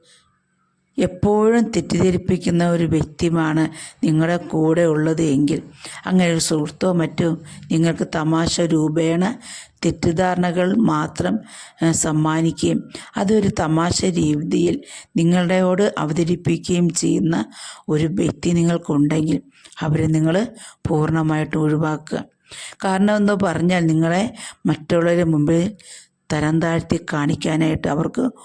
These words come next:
ഒരിക്കലും ഒരു മടിയും ഉണ്ടാകില്ല.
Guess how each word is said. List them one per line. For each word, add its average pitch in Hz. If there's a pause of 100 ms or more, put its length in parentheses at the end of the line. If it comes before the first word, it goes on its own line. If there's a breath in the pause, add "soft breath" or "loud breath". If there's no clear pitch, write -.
(240 loud breath)
ഒരിക്കലും 175 (340 loud breath)
ഒരു 156
മടിയും 175 (220)
ഉണ്ടാകില്ല. 151